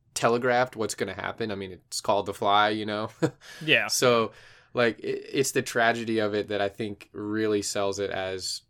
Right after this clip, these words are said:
Speaker 1: one of, if not Cronenberg's best. Um,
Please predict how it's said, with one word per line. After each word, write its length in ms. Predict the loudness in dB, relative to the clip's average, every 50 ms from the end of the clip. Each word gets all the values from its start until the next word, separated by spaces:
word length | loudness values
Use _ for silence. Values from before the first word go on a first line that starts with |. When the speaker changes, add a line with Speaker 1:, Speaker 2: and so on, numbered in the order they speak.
| _ _ _
Speaker 1:
one 300 | _ 2 2 4 4 6
of, 140 | 4 4 4
if 140 | 2 0 0
not 180 | 0 -2 -2 -2
Cronenberg's 840 | -2 -4 -2 -2 -2 -4 -4 -4 -4 -6 -8 -8 -8 -8 -10 -12 _ _
best. 600 | -16 -8 -6 -6 -4 -4 -6 -8 -10 -10 -14 -20 _ _ _
Um, 360 | -12 -10 -10 -10 -10 -12 -14